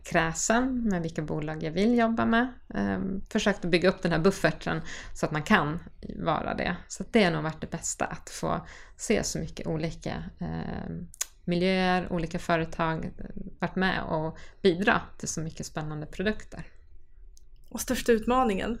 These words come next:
Speaker 2: när du väl liksom bestämde dig för att jobba på det sättet?
Speaker 1: Den största utmaningen är kanske den som vi faktiskt redan varit inne på,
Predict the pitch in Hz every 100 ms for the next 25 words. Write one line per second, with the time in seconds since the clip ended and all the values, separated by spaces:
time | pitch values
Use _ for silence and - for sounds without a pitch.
0 | - 220 208 202 226 220 208 190 196 185
1 | 180 196 - 185 185 160 165 - - -
2 | - - - - - 185 180 175 196 202
3 | - 185 226 - - - - - - -
4 | - - 226 - 226 - - - 214 214
5 | 220 208 190 180 180 - 175 160 160 151
6 | - 147 143 156 - 156 - 156 156 156
7 | 151 - 170 170 160 - -